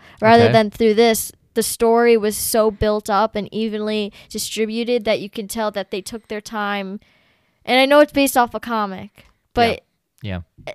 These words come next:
Speaker 1: I think
Speaker 2: It's called
Speaker 1: just
Speaker 2: manga in Japan, but continue.
Speaker 1: Sorry, Zach. But I don't know. I just, the one thing I like about this is there wasn't, like,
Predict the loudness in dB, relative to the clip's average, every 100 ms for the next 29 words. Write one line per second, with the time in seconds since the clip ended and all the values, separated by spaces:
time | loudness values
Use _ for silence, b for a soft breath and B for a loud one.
0 | -6 -4 -4 -4 -6 2 6 6 6 4
1 | 4 2 0 0 0 0 -4 -6 -6 -4
2 | -4 -6 -4 -4 -4 -8 -10 _ b b
3 | b -2 0 2 4 4 4 2 2 2
4 | 0 -2 -4 -2 2 0 0 0 2 2
5 | 0 0 -2 0 -6 -4 -2 -2 -2 2
6 | 4 6 4 2 0 2 2